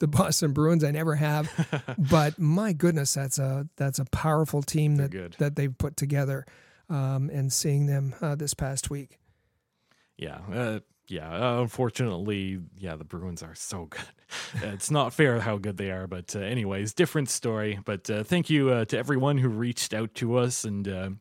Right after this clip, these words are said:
Speaker 2: gave us, uh, their questions, uh, even those, uh, who we didn't get to, uh, on this, uh, round of the Rocket Sports Mailbag.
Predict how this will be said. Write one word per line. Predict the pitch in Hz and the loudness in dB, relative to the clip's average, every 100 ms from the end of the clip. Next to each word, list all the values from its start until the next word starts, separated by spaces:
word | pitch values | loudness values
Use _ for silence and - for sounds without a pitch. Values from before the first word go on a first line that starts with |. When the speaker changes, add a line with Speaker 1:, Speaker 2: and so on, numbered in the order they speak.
| _ _ - - _ | _ _ -20 -20 _
Speaker 2:
gave | 107 | -2
us, | 101 - | -2 -2
uh, | 104 95 | -2 -2
their | 101 | -4
questions, | 95 123 110 - 110 98 95 | -2 0 0 -2 -2 -2 -2
uh, | 92 | -2
even | 92 156 | 0 2
those, | 139 131 123 120 | 4 4 4 2
uh, | 107 104 | 0 -2
who | 101 104 92 90 | -4 -8 -8 -6
we | 117 | -4
didn't | 110 107 95 | -2 -2 -2
get | 107 - | -4 -2
to, | 113 104 90 | -2 0 0
uh, | |
on | 92 90 101 101 | 0 0 0 0
this, | 104 113 | 0 0
uh, | 98 95 | 0 -2
round | 101 101 101 | -2 -2 -4
of | 87 | -4
the | 95 87 | -4 -2
Rocket | 98 95 - | -4 -6 -10
Sports | - 98 - | -8 -8 -6
Mailbag. | 92 92 92 95 95 98 | -6 -4 -4 -4 -4 -8